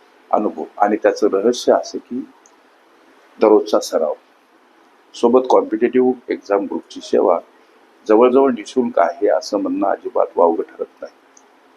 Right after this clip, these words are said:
ओके. आंतरवेळ वेग रेल्वे प्रश्न ह्या माझ्या प्लेलिस्ट अवश्य बघा. त्यामध्ये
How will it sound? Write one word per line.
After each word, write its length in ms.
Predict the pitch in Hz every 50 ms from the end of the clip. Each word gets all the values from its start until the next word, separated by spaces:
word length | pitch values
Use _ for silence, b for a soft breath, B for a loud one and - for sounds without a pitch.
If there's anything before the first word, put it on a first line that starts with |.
| _ _ _ _
ओके. 260 | _ - - - - - _ _ - _ - _ _ - _ _ _ _ _ _ _ - _ _ _ _ _ _ _ _ _ _ _ _ _ _ _ _ _ _ _ _ _ _ _ _ _ - _ _ - _ _ _ - - - _ _ - - - - - - - - - - - - - -
आंतरवेळ 640 | 113 117 117 110 151 151 151 135 120 135 139 143 135
वेग 240 | 120 113 107 110 107 107 b b b b b 101
रेल्वे 520 | 98 101 101 107 110 113 120 127 127 127
प्रश्न 420 | 127 - - 98 - - - -
ह्या 220 | 101 90 90 107 107
माझ्या 380 | 104 98 90 - - 95 98 101 - _ _ _ _ _ _ _ _ _ _ _ _ -
प्लेलिस्ट 400 | 117 117 123 131 131 131 - 139
अवश्य 360 | 110 98 104 101 - - 101
बघा. 280 | 98 92 - - 104 110
त्यामध्ये 540 | 107 - 104 95 90 92 92 - - 101